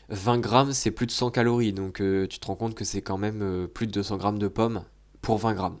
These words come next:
Donc, euh, c'est un facteur dix et c'est super important. Au niveau des boissons, je te conseille juste, euh, d'avoir une référence au niveau des verres.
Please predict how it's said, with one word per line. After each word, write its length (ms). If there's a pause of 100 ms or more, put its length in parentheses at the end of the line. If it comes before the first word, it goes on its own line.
(120)
Donc, 240
euh, 100 (100)
c'est 140
un 60
facteur 360
dix 280
et 60
c'est 280
super 460
important. 360 (600)
Au 60
niveau 240
des 100
boissons, 540
je 100
te 100
conseille 540
juste, 320
euh, 220
d'avoir 380
une 120
référence 380
au 20
niveau 220
des 120
verres. 360